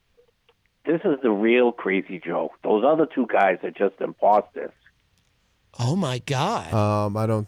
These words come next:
Speaker 3: I don't think that's true,
Speaker 2: This is
Speaker 3: actually.
Speaker 2: all getting really confusing. How many Crazy Joes are there?
Speaker 1: I don't know. Hey, listen, you mentioned Vermont a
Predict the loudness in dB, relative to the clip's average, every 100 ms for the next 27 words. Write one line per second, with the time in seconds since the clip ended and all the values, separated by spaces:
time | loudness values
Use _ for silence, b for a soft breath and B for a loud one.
0 | -4 -2 -2 -4 -8 -4 -4 -6 -8 -2
1 | 0 2 0 0 0 2 2 2 0 0
2 | -2 -2 0 0 0 0 -4 -4 -2 -2
3 | 0 -2 -6 -6 -4 -2 -2 -2 -2 -2
4 | -2 -2 -2 -2 -2 -2 -4 -6 -10 _
5 | _ _ _ _ _ _ _ _ _ -12
6 | -2 0 2 2 4 4 6 4 0 2
7 | 4 4 4 2 4 4 2 2 0 0
8 | 2 4 4